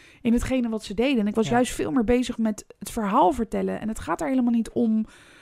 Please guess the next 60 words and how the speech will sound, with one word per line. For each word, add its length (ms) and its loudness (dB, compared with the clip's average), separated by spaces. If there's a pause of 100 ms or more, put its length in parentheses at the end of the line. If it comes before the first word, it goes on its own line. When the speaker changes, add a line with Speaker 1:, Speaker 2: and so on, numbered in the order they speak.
(120)
Speaker 1:
of 200 2
je 60 0
die 140 2
hoge 320 4
C, 120 -6
eh, 640 -2
eh, 340 -6
haalt. 260 -2
En 80 -6
dan 100 0
maken 260 0
we 60 0
er 60 0
een 60 0
andere 240 0
noot 200 0
van 120 -2
waarvan 220 -4
ik 80 -8
geen 140 -6
idee 180 -2
heb 100 -2
hoe 100 -2
het 100 -2
heet. 240 0
Maar 80 -20 (200)
Speaker 2:
Maar 140 4
Speaker 1:
ik 80 2
zoek 140 6
Speaker 2:
het 100 2
Speaker 1:
die 80 4
Speaker 2:
klinkt 20 6
Speaker 1:
noot 120 8
Speaker 2:
weer 100 6
Speaker 1:
er 60 0
wel 100 -2
Speaker 2:
en 140 2
Speaker 1:
bij 80 4
dat 120 -2
Speaker 2:
ja. 80 0
Speaker 1:
die 80 0
ook 120 0
klinkt, 360 -2
weet 180 -4
je 80 -4
wel. 80 -2
Als, 240 -4
als 140 -6
het, 240 -10
de 120 -6
emotie 420 -2
erachter 340 -8
maar 140 -6
klopt. 360 -6 (680)
En 120 4
bij 140 6
Gezegend 400 2
Nubië, 480 2 (1000)
ja, 300 2
ik 240 -2